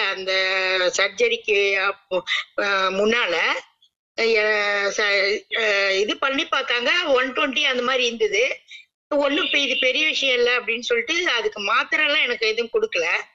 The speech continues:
ஆனா சர்ஜரி பண்ணிட்டாங்க. சர்ஜரி பண்ணி முடிச்சு ஒரு மூணு மாசம் கழிச்சு தான் இந்த ஒன் ஃபிஃப்டி ரீச் ஆச்சு.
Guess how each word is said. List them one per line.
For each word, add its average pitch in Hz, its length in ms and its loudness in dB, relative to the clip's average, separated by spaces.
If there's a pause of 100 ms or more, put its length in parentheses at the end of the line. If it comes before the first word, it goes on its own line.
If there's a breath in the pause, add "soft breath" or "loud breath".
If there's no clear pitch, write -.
(560 loud breath)
ஆனா 285 200 2 (380)
சர்ஜரி 247 500 -2
பண்ணிட்டாங்க. 214 540 -2 (240)
சர்ஜரி 220 460 -2
பண்ணி 262 420 0 (440 loud breath)
முடிச்சு 285 560 0
ஒரு 233 220 4 (920)
மூணு 285 320 0
மாசம் 311 320 0
கழிச்சு 269 340 -2
தான் 294 160 0
இந்த 233 240 -2
ஒன் 214 220 0
ஃபிஃப்டி 254 440 -4
ரீச் 220 300 -4
ஆச்சு. 180 300 -6